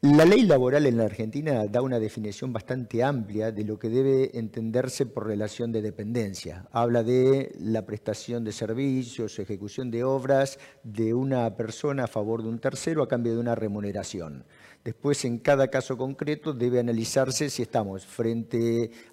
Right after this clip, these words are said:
a una prestación de servicios esporádica o si esta relación amerita ser calificada como laboral.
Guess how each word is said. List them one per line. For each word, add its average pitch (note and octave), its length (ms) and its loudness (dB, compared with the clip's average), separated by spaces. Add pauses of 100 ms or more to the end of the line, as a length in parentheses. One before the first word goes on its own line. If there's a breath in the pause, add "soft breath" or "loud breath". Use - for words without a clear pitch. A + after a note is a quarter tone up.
a G#2 60 -2
una G#2+ 200 -2
prestación C3 680 -6
de A#2 80 -2
servicios A#2 580 -4
esporádica C#3+ 1000 2
o B2+ 100 -4
si - 120 -6
esta - 160 -2
relación C3 580 0
amerita B2 460 -2
ser B2 180 -6
calificada A2 560 0
como G#2 280 -4
laboral. G2 540 -4